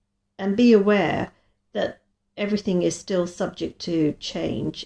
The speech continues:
if circumstances alter in the future. Nonetheless, this uncertainty is not impeding many people from booking their holidays. Many of us are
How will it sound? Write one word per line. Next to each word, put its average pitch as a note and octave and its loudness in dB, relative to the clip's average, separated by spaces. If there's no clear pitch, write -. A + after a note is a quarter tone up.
if F#3 -8
circumstances E3 -6
alter F3+ -6
in F3+ -4
the E3+ -6
future. - -2
Nonetheless, A#3 4
this G#3+ -2
uncertainty G3+ 0
is F3+ -4
not G3+ 0
impeding F3+ -2
many G3+ 2
people F3+ -4
from F3+ -2
booking F3+ -4
their D#3 -2
holidays. D#3 -2
Many A#3 6
of G3+ 2
us F#3 -2
are F#3+ 0